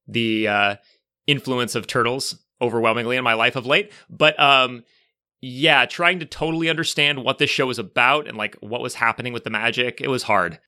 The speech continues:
I also, I don't know, I, I like this show so much, but as I pointed out, some of the later plots seem to me like we were very deep in something that started to feel, if not exactly directionless, then, like,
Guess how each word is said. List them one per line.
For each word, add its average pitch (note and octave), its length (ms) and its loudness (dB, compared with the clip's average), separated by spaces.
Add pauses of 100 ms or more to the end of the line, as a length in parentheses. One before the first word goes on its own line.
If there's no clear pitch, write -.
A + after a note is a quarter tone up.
(360)
I A#3+ 120 0
also, C#4 360 4
I A3 120 0
don't A#3 120 -4
know, G#3 160 0
I, D3+ 340 4 (120)
I D#3 340 4
like F3 440 0
this F#3 140 -2
show E3 300 -2
so D#3 340 -2
much, C3+ 580 0 (240)
but C#3+ 180 2
as D3 100 0
I D3+ 60 -2
pointed F#3 320 -4
out, C#3+ 180 4
some D#3+ 160 -6
of D#3+ 60 -4
the C#3 100 -2
later C#3 320 -2
plots - 600 0
seem C#3+ 300 -6
to - 120 -8
me C3 220 -4
like A#2 440 0 (460)
we B2+ 140 -2
were A#2 160 0
very C#3 480 2
deep A2+ 480 -4 (640)
in A#2+ 280 2
something B2+ 360 -2
that A#2 120 -4
started C3 380 2
to B2 60 -2
feel, A#2+ 420 0
if D#3 100 -6
not F3+ 200 2
exactly D3+ 340 -2
directionless, C#3+ 760 -4
then, A2+ 240 -2
like, G#2 320 0